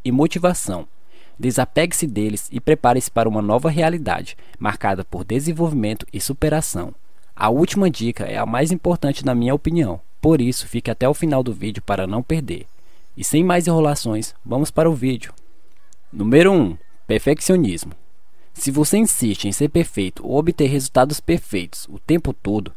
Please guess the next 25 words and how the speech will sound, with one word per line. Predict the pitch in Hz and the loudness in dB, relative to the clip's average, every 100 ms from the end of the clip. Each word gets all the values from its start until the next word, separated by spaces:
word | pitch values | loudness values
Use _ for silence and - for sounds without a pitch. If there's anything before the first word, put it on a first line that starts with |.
| - | -10
você | - 120 - | -6 -4 -4
só | - 110 | -2 2
acabará | 131 - 170 151 123 117 | 2 2 0 2 4 2
se | 120 202 | 0 -4
sabotando. | - 131 156 - - 76 80 - - - - - - | 0 0 0 -4 -4 -8 -8 -12 -12 -12 -12 -12 -10
O | 110 | -2
perfeccionismo | - 175 202 196 - 107 98 95 92 | 4 4 4 0 0 0 0 -4 -6
costuma | - 110 - 107 | -6 -6 -2 -4
prejudicar | - 147 165 170 170 170 | 0 2 2 2 -2 0
muito | 196 147 165 185 | 2 4 4 2
o | 110 | -2
seu | 110 | -4
trabalho. | 95 - 78 65 69 - - - - | -2 -2 -2 -6 -8 -12 -14 -12 0
Em | 147 190 | 4 6
excesso, | 143 - 107 107 - | 4 2 0 -2 -6
ele | - 104 | -6 -4
mais | 98 127 180 | 0 2 2
atrapalha | - 196 - 107 127 156 | 2 0 2 2 2 -2
do | 156 170 | -6 -4
que | - | 0
ajuda | 208 208 110 110 98 | 2 2 -2 -2 -2
na | |
maioria | 95 98 107 104 151 | -2 0 0 0 0
das | 160 139 | 0 -2
vezes. | - 78 80 - | -4 -6 -8 -10